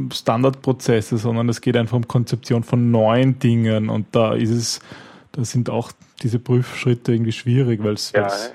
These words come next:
Speaker 2: ja.
Speaker 1: so auf einem grünen Wiese-Projekt, was man noch nie zuvor gemacht hat, das ist, da ist immer das Neue, das, das Unbekannte.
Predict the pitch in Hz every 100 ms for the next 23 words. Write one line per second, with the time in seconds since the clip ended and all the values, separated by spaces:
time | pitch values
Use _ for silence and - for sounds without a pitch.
0 | - 131 143 156 147 143 135 131 - 139
1 | 139 139 139 127 139 151 147 135 120 123
2 | - 127 135 123 135 135 139 - 123 135
3 | 113 117 - 135 135 - - - - _
4 | _ - 123 - 127 - 143 135 147 143
5 | 131 - 127 117 117 117 113 - - 127
6 | 165 139 123 - 117 107 - 113